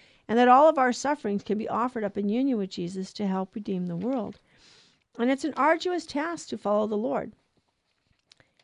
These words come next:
It doesn't mean there won't be suffering. Jesus didn't come to eradicate human suffering. He came to fill it with his presence, and fill it with his presence he did. He suffered.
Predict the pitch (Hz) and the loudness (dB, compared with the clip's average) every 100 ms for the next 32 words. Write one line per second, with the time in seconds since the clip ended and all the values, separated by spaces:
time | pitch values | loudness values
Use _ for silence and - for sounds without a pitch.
0 | _ - 220 277 294 285 285 285 262 233 | _ -8 2 2 2 0 0 2 2 2
1 | 233 254 240 254 302 - 131 143 - _ | 0 -2 -4 -4 -6 -8 -8 -8 -14 _
2 | _ _ _ - _ - 233 240 320 - | _ _ _ -20 _ -6 -2 -2 -4 -2
3 | 233 226 240 226 214 214 208 208 220 277 | 0 0 -2 -4 -4 -2 -4 -2 -2 -4
4 | 254 180 - 202 196 196 233 254 - 165 | -4 -6 -6 -4 -4 -6 -8 -8 -10 -8
5 | 190 196 240 247 220 220 262 208 208 196 | -8 -4 -4 -4 -6 -4 -4 -4 -8 -10
6 | 240 247 214 170 175 175 240 339 330 302 | -8 -6 -6 -8 -8 -4 -4 -4 -6 -8
7 | - 240 240 254 - 214 262 202 185 - | -8 -6 -4 -6 -6 -6 -2 -2 -4 -16
8 | - _ 269 294 - 311 349 403 175 | -20 _ -2 0 0 -2 -2 -4 -4